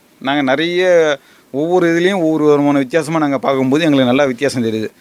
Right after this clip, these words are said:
அது மாதிரி வாழை மரத்துல அடிக்கும்போது, வாழைக்குலையில அடிக்கும்போது, வாழைத்தாரு ஒரு தார்ல ரெண்டுலேருந்து அஞ்சு கிலோ அதிகமா வருது எடை. அதனுடைய திரட்சி நல்லா இருக்கு. கீழேயும் மேலேயும் ஒரே சைஸா காய் வருதுங்க. அது பெரிய வித்தியாசம் தாங்க அது.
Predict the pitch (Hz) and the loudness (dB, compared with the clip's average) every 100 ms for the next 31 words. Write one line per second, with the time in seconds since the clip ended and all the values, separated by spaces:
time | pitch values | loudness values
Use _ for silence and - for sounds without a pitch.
0 | _ _ - 151 175 127 131 202 185 165 | _ _ -8 -4 -2 0 0 0 2 0
1 | 160 139 131 123 113 113 151 139 135 151 | 0 0 2 2 2 2 2 2 2 0
2 | 135 127 120 110 107 104 107 123 135 _ | 0 0 0 -2 0 0 0 0 -2 _
3 | _ _ _ 107 127 175 151 143 143 160 | _ _ _ -4 -2 0 0 0 2 2
4 | 139 120 - 143 160 139 143 - _ _ | 0 -2 -4 -4 -4 0 0 -2 _ _
5 | _ _ 127 151 202 214 196 175 165 233 | _ _ 0 2 4 2 2 0 0 -2
6 | 233 151 151 151 123 180 208 _ _ _ | 0 0 -2 -6 -4 -4 -4 _ _ _
7 | _ - 139 190 190 147 131 113 101 - | _ -4 0 2 4 2 2 -2 -4 -10
8 | _ _ _ _ _ _ - 147 156 151 | _ _ _ _ _ _ -2 0 2 0
9 | - 180 202 226 170 160 147 120 - - | 0 -2 0 0 2 2 0 -2 -10 0
10 | 202 190 190 180 165 160 175 208 139 151 | 2 2 0 0 0 2 0 0 0 0
11 | 175 156 139 165 - 131 117 110 107 107 | -2 -4 -4 -8 -2 0 0 -2 -6 -12
12 | _ _ _ - 151 208 - 160 165 143 | _ _ _ -4 0 0 0 0 2 2
13 | 127 131 131 120 113 101 104 | -2 -4 -2 -2 -4 -6 -10